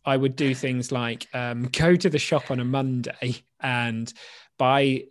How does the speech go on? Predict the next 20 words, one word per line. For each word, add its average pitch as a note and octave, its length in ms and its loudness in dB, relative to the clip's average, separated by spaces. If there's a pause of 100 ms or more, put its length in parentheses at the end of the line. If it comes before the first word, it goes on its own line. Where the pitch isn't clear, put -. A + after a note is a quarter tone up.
(100)
like, A#2 240 -2
enough A#2 260 -4
beers A2+ 300 -4
for, A#2+ 120 -8
like, A2+ 160 -8
Monday A#2+ 280 -6
night A2+ 260 -8 (720)
or D3+ 80 -4
whatever. C3 400 -6 (240)
Monday F3+ 200 4
night, D3 180 4
Tuesday C3+ 220 0
night, C3+ 80 0
Wednesday C3 280 0
night, C3+ 200 -2
buy F3+ 160 6
a D#3+ 40 0
few D#3+ 200 2
beers, A2+ 340 -6
right? - 280 -8